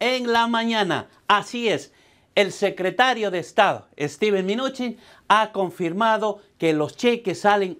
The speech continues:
hoy día miércoles y también el depósito directo. Mi nombre es Carlos Ramírez.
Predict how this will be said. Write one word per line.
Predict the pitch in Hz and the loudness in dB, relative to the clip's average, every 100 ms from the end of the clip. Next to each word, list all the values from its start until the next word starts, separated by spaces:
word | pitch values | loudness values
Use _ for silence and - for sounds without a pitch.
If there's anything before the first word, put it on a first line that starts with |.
| - | -2
hoy | 226 269 | 0 0
día | 202 190 269 247 208 202 _ _ | -6 -4 0 2 2 0 _ _
miércoles | 170 226 277 240 - 175 123 - _ _ _ - | -4 0 0 0 0 0 -2 -6 _ _ _ -4
y | 220 | 0
también | 226 170 175 254 262 247 _ | 2 0 0 -4 -4 -10 _
el | 208 190 170 | 0 0 2
depósito | 165 165 247 254 247 226 220 | 0 0 2 0 0 0 0
directo. | 220 185 127 - _ _ _ _ _ _ _ _ _ _ - | 0 -4 -6 -16 _ _ _ _ _ _ _ _ _ _ -8
Mi | - 196 | 0 2
nombre | 247 233 220 214 | 2 0 0 0
es | 214 | -4
Carlos | - 196 190 165 | 0 0 0 -6
Ramírez. | 117 - - - | -8 -14 -20 -20